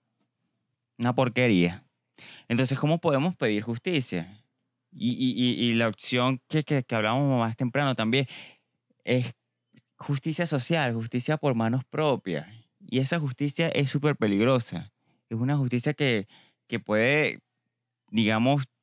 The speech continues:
se puede llevar consigo a muchos inocentes. Si la justicia,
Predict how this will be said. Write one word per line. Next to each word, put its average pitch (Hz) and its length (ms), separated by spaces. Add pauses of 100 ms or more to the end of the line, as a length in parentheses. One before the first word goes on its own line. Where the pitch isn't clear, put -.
(160)
se 131 140
puede 147 180
llevar 135 260
consigo 175 840
a 170 100
muchos 139 340
inocentes. 120 540 (300)
Si - 120
la 160 140
justicia, 180 680